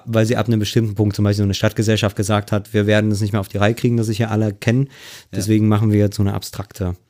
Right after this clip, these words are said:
Speaker 1: ähm, einen abstrakten Adressaten im Prinzip,
Speaker 2: Genau.
Speaker 1: der, der keine, der, der keine Person mehr ist, sondern,
Speaker 2: Genau.
Speaker 1: äh, auch, auch nichts, was ich kenne.
Speaker 2: Publikum,
Speaker 1: Und was eine,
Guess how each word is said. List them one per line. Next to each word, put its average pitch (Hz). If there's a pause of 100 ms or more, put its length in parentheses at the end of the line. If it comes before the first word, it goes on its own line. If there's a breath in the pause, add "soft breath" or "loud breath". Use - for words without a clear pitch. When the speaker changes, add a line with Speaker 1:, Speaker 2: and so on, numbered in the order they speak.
(460)
Speaker 1:
ähm, 90 (100)
einen 104
abstrakten -
Adressaten 95
im 92
Prinzip, 95
Speaker 2:
Genau. 127
Speaker 1:
der, 98
der 95
keine, 110 (340 loud breath)
der, 104
der 101
keine 110
Person 110
mehr 90
ist, 90
sondern, 92
Speaker 2:
Genau. 90
Speaker 1:
äh, 90
auch, 104
auch 101
nichts, 110
was 107
ich -
kenne. 110
Speaker 2:
Publikum, 208
Speaker 1:
Und 101
was 98
eine, -